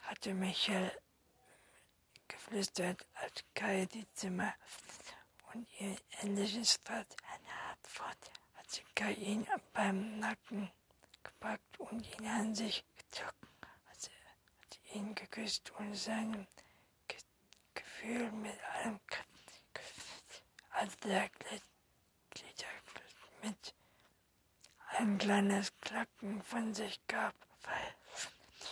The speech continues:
Haar seiner Gedanken und Gefühle gewesen.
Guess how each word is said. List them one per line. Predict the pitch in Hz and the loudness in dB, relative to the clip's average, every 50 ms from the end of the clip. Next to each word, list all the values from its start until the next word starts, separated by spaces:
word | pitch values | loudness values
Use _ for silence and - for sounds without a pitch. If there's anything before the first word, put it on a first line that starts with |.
| - - - - - - - - _ _ _ - - | -10 -12 -16 -18 -18 -18 -18 -18 _ _ _ -16 -6
Haar | - - - 233 226 220 214 - - - - - _ - - | 0 4 6 8 10 8 8 6 4 0 -2 -6 _ -6 -2
seiner | - - 202 196 196 196 196 196 196 | 2 4 6 6 6 6 6 6 6
Gedanken | - 196 196 - 196 220 214 202 - - 233 226 226 | 4 2 2 4 4 4 4 2 -2 -4 -6 -6 -6
und | - - 202 - 214 202 - - | -6 -8 -10 -10 -10 -12 -10 -8
Gefühle | 226 202 - - 233 233 220 220 220 220 214 | -8 -8 -4 0 2 2 4 4 4 4 2
gewesen. | 196 220 214 208 214 220 208 196 208 214 214 202 | 2 0 -2 0 0 0 0 0 -2 -2 -4 -4